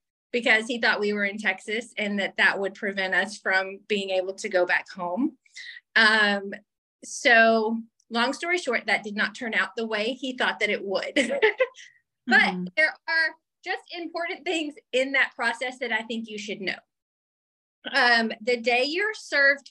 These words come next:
Speaker 1: papers, obviously that's a very stressful day. You see it on T V, you've been served,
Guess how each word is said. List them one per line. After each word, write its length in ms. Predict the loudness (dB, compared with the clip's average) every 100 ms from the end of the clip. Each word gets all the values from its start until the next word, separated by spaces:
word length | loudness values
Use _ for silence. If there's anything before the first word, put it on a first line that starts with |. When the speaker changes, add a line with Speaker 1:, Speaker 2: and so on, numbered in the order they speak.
| -16
Speaker 1:
papers, 800 | -12 -12 -8 -8 -6 -8 -14 -20 _ _ _ -20 -20 _ _ _ _ _
obviously 480 | 2 4 2 0 0
that's 240 | 2 2 2
a 60 |
very 220 | 4 4
stressful 420 | 2 0 0 -4 -8
day. 240 | -6 -8
You 100 | -10
see 220 | -8 -4
it 60 | 2
on 160 | 2 2
T 180 | -4
V, 380 | -4 -4 -4 -6
you've 300 | -4 -4 0
been 200 | 2 2
served, 680 | 2 4 4 4 0 -8 -10